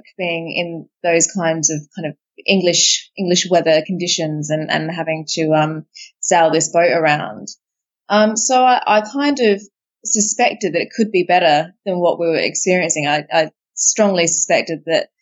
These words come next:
it could actually be really awesome, but what we were experiencing on the weekend was, um, often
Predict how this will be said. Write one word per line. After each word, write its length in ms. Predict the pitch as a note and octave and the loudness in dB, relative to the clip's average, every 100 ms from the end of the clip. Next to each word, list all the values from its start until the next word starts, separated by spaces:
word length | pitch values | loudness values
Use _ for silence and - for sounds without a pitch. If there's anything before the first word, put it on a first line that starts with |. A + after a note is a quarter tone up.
| _ - | _ -6
it 100 | F#3+ | 0
could 100 | F#3+ | 2
actually 300 | C4 F3 E3 | 2 0 -4
be 120 | D#3+ | -2
really 240 | D#3 D#3 | -2 0
awesome, 560 | D3+ E3 F3+ - D#3 D3+ | 0 0 0 -2 -2 0
but 300 | D#3+ D3 - _ | 2 2 0 _
what 240 | E3+ E3 F3 | 0 0 4
we 120 | F3 | 2
were 120 | D#3 | 2
experiencing 920 | - - D#3+ D3+ D#3+ D#3+ D3+ D#3 D#3+ - | 0 -2 -2 -2 -4 0 0 0 -4 -4
on 80 | F3+ | -2
the 80 | D#3+ | 2
weekend 640 | E3 E3 F#3 D3+ D#3 D#3 | 2 2 0 -2 -2 -4
was, 260 | D#3+ D3+ E3 | -2 0 2
um, 160 | D#3 | 0
often 540 | D3+ D3+ - D#3 D#3 | 0 -2 0 0 -2